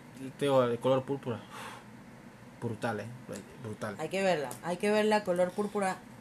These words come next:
Speaker 1: Este, bueno, ese es tu número dos. Mira, neta que, neta que a veces no, no las entiendo, güey. Puta, dice, "No, es que hay que hablar de mujeres fuertes, este, decididas". Puta, te veo, veo tus, es-,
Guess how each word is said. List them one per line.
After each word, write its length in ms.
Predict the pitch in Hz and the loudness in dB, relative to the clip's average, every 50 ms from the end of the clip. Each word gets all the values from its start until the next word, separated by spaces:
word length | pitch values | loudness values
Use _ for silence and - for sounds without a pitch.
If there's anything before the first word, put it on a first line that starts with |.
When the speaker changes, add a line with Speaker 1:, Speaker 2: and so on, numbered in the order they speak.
| - - - - - - - - | -18 -18 -18 -18 -18 -18 -8 -2
Speaker 1:
Este, 600 | 139 135 135 135 131 - - - 147 139 139 139 | 0 2 4 4 2 0 2 4 4 4 4 4
bueno, 280 | 143 170 214 247 262 | 6 6 6 6 6
ese 160 | 190 180 - 196 | 4 4 2 2
es 60 | 185 | -2
tu 120 | - - 147 | 0 0 0
número 360 | 147 147 156 151 139 127 123 | 2 2 4 4 4 6 6
dos. 280 | 127 127 135 - - - - - - - - - - - - - - - - - - - - - - - - - - - - - - - - | 4 2 2 0 -8 -10 -14 -18 -20 -20 -18 -18 -18 -18 -18 -20 -18 -18 -18 -18 -18 -18 -18 -16 -16 -16 -16 -16 -18 -18 -18 -18 -18 -14 0
Mira, 200 | - 175 185 - - 165 | 4 6 6 6 6 4
neta 320 | 170 185 180 175 147 147 | 2 4 6 4 2 4
que, 160 | - 123 - | 0 -4 0
neta 280 | 143 147 147 - 156 143 | 0 0 4 4 2 2
que 120 | - 120 | 4 2
a 60 | 117 | 4
veces 240 | 120 127 135 143 123 | 6 4 4 4 0
no, 100 | 123 123 | 0 0
no 220 | 123 123 120 120 120 | 0 0 -2 -2 -2
las 140 | 123 120 113 | -2 -2 -2
entiendo, 360 | 104 98 - 104 104 107 95 | -4 -4 -4 -4 -6 -4 -6
güey. 160 | 92 - - - - - - - - - - - - - - - - - - - - - - - - - - - - - | -10 -12 -16 -18 -18 -18 -18 -18 -18 -18 -18 -18 -18 -18 -18 -18 -18 -18 -18 -18 -18 -18 -18 -18 -18 -18 -18 -18 -8 -6
Puta, 180 | 170 165 180 170 | 0 8 8 10
dice, 240 | 165 175 170 175 | 10 10 6 6
"No, 160 | 165 190 208 226 | 6 8 8 8
es 80 | 214 | 8
que 100 | - 208 | 8 6
hay 80 | 190 190 | 6 8
que 120 | - 202 | 8 8
hablar 240 | 175 165 160 165 175 | 8 10 10 8 6
de 60 | 175 | 6
mujeres 420 | 160 139 - - 156 147 127 - - - - | 2 2 0 2 2 2 0 -2 -8 -6 0
fuertes, 720 | 123 131 139 147 143 135 - 131 120 117 117 110 - - - - - - | 2 4 4 4 4 2 0 2 2 2 2 0 -2 -2 -4 -16 -10 -6
este, 340 | 123 123 123 117 - 120 110 | -2 -2 -2 -2 -2 -4 -4
decididas". 800 | 104 110 - - 123 117 123 139 165 185 180 151 131 127 - - - - - - - - | -2 -4 -2 -2 0 2 4 4 6 6 6 6 4 2 -2 -8 -12 -18 -18 -18 -10 -4
Puta, 300 | 320 349 359 330 - - - - - - - - - - | 0 4 4 4 4 2 -8 -16 -18 -18 -18 -18 -6 -6
te 80 | - | 2
veo, 240 | 349 381 370 370 349 - - - | 6 8 8 8 8 4 6 10
veo 200 | 339 381 403 - | 12 12 12 12
tus, 240 | - - 247 226 196 - - - - - | 10 10 10 10 8 4 -2 -6 4 8
es-, 160 | 208 226 220 | 8 8 8